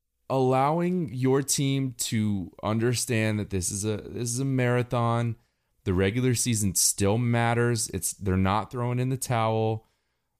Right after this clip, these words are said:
And teams like the Braves, again, another G M that's not afraid to make moves and shake things up and bring guys in.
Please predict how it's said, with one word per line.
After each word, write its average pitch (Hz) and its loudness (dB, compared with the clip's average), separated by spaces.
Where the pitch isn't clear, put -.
And 95 2
teams 147 2
like 180 -2
the 143 0
Braves, 131 2
again, 110 2
another 95 4
G 117 0
M 123 2
that's 104 -2
not 98 0
afraid 117 -2
to 120 0
make 117 -2
moves 139 0
and 95 2
shake - 0
things 107 0
up 110 0
and 90 0
bring 101 0
guys 104 2
in. 131 -2